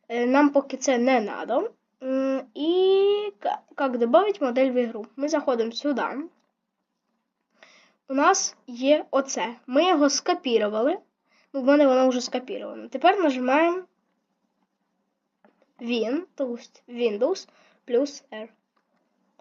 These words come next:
У нас відкривається отаке вікно. В цьому вікні ми нажимаємо ок. У нас відкривається папка Mods.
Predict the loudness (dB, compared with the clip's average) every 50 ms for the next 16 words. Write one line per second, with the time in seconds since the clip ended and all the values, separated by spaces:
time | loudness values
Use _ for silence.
0 | _ _ -20 -20 -20 -12 -4 0 4 4 4 4 4 0 -4 -2 2 4 4 6
1 | 6 4 2 0 -2 -6 -8 -6 -6 -8 -4 -4 -6 -6 -6 -6 -4 -4 -4 -4
2 | -6 -10 -4 -4 -4 -4 -2 -2 0 0 0 0 -4 -8 _ _ _ _ _ _
3 | _ _ _ _ _ _ -20 -20 _ _ -6 -2 2 4 4 4 4 4 2 0
4 | -2 -2 0 0 -2 -4 _ _ _ _ _ -20 _ _ -4 -2 0 2 2 4
5 | 6 6 6 6 6 6 6 6 4 4 2 0 -6 _ _ _ _ _ _ _
6 | _ _ _ _ _ _ _ _ _ _ _ _ -2 -2 -2 -2 -4 -10 -20 -20
7 | _ _ _ _ _ _ _ _ _ _ _ _ _ _ _ _ _ -10 -4 -2
8 | -2 -2 -2 -4 -8 -8 -4 4 4 4 4 4 0 -4 -12 -16 -18 -18 -18 -16
9 | -14 -12 -12 -12 -14 -16 _ -20 -20